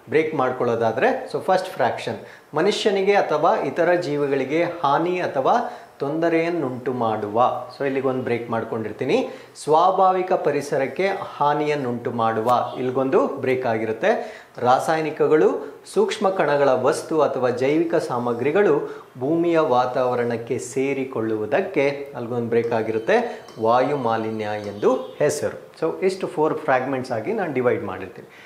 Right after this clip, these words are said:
ಇವಾಗ ನಾವು each ಫ್ರ್ಯಾಗ್ಮೆಂಟ್ನ ನಾವು ಏನೋ ಸಪರೇಟಾಗಿ translate ಮಾಡ್ಕೊಳ್ಳೋಣ.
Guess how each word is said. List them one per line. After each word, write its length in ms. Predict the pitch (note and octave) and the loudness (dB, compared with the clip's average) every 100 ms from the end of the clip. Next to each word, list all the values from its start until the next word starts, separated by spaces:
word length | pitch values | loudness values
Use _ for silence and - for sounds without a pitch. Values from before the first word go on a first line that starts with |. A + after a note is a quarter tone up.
| - - | -20 -6
ಇವಾಗ 220 | E3 G3 A3 | 2 4 4
ನಾವು 440 | F#3+ E3 C#4 - - - | 4 2 0 -2 -10 -6
each 300 | E3+ B3+ C4 | -2 -2 -4
ಫ್ರ್ಯಾಗ್ಮೆಂಟ್ನ 640 | - F3 D#3+ C#3+ C#3+ B2+ F3 | -2 2 2 2 -2 -2 -2
ನಾವು 580 | G3+ C3+ A#3 D4 - - - | 0 2 2 0 -6 -18 -8
ಏನೋ 120 | D3 G3+ | -2 0
ಸಪರೇಟಾಗಿ 560 | F3 D#3+ D#3+ D#3 F3 | 0 0 0 2 0
translate 540 | F3 C3 A#2+ B2 A2 A2 | 0 -2 -2 -2 -2 -2
ಮಾಡ್ಕೊಳ್ಳೋಣ. 460 | G2 - G#2 G2 | -6 -6 -8 -8